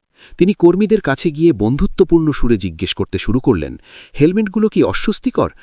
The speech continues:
নাকি ঠিকমতো মাথায় ফিট হচ্ছে না?" ধমকের বদলে তাদের অসুবিধাটা বুঝতে চাইলেন। তারপর তিনি শান্তভাবে মনে করিয়ে দিতেন যে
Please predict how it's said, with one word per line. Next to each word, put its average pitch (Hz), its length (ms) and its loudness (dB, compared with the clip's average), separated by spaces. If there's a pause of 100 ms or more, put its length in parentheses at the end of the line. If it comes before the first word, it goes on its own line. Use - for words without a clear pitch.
(220)
নাকি 185 240 -2
ঠিকমতো 202 380 -4
মাথায় 127 280 -2
ফিট - 260 -4
হচ্ছে - 260 -8
না?" 62 120 -14 (640)
ধমকের 92 440 -2
বদলে 82 380 0 (260)
তাদের 143 220 0
অসুবিধাটা 165 640 -2
বুঝতে 98 340 -4
চাইলেন। - 360 -12 (640)
তারপর 185 300 0
তিনি 208 200 -2
শান্তভাবে 156 640 0
মনে 104 200 0
করিয়ে 131 260 -2
দিতেন 73 340 -8 (280)
যে 127 140 0